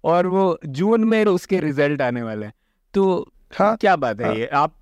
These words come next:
Speaker 1: अ, इतना लंबा election cycle क्यों है? अ, अभी से, मतलब, अगर किसी का election होगा, last election कब है? शायद मई, जून में ही है, तो उनके लिए तो model code of conduct अभी से लागू हो गया ना?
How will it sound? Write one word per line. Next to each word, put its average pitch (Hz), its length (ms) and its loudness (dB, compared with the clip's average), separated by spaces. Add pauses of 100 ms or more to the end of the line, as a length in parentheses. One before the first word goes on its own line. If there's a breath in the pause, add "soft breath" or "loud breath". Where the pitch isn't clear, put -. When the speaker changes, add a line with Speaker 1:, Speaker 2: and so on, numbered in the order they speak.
Speaker 1:
अ, 143 420 -2
इतना 208 340 2
लंबा 196 320 2
election 180 500 0
cycle 190 380 0
क्यों 180 320 0
है? 123 220 -4
अ, 127 200 -4 (160)
अभी 208 300 2
से, 220 260 0 (300)
मतलब, 180 260 2
अगर 190 260 0
किसी 202 300 -4
का 214 140 2
election 185 500 -2
होगा, 190 400 2 (120)
last 147 380 0
election 196 300 -2
कब 185 200 0
है? 147 100 0
शायद 135 200 -2
मई, 143 360 0
जून 143 300 -2
में 160 180 -2
ही 165 120 0
है, 170 200 -2 (180)
तो 175 200 2 (280)
उनके 185 420 0
लिए 220 180 2
तो 226 120 0
model 202 360 0
code 202 180 -2
of 208 100 0
conduct 196 380 0
अभी 170 220 -2
से 214 140 0
लागू 185 260 2
हो 165 120 0
गया 135 180 0
ना? 147 160 2